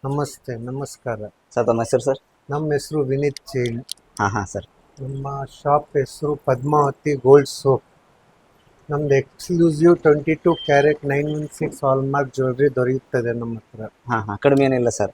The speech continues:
Speaker 1: ನಮ್ಮ ಹತ್ರ ಇಪ್ಪತ್ತೆರಡು ಕ್ಯಾರೆಟ್ ಬಿಟ್ಟು ಬೇರೆ ಏನೂ ಸಿಗಂಗಿಲ್ಲ.
Speaker 2: ಗೋ-, ಈ ಶಾಪ್ ಎಲ್ಲಿ ಬರುತ್ತೆ ಸರ್?
Speaker 1: ನಮ್ದು
Speaker 2: ಅಡ್ರೆಸ್
Speaker 1: ಶಾಪ್,
Speaker 2: ಹೇಳ್ಬಿಡಿ ಸರ್.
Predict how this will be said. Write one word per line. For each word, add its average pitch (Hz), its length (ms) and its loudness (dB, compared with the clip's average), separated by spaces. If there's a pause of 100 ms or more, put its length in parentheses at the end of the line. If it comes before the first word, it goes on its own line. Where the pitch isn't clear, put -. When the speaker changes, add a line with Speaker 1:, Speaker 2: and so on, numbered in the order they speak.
(200)
Speaker 1:
ನಮ್ಮ 160 420 2
ಹತ್ರ 170 200 2
ಇಪ್ಪತ್ತೆರಡು 165 640 2
ಕ್ಯಾರೆಟ್ 151 320 0
ಬಿಟ್ಟು 139 300 0
ಬೇರೆ 139 500 2
ಏನೂ 156 220 2
ಸಿಗಂಗಿಲ್ಲ. 120 640 -6 (420)
Speaker 2:
ಗೋ-, 143 200 8
ಈ 139 140 6
ಶಾಪ್ 170 260 10
ಎಲ್ಲಿ 156 140 8
ಬರುತ್ತೆ 123 240 6
ಸರ್? - 180 -4 (440)
Speaker 1:
ನಮ್ದು 170 280 4
Speaker 2:
ಅಡ್ರೆಸ್ 165 160 10
Speaker 1:
ಶಾಪ್, 170 80 10
Speaker 2:
ಹೇಳ್ಬಿಡಿ 131 220 8
ಸರ್. - 180 0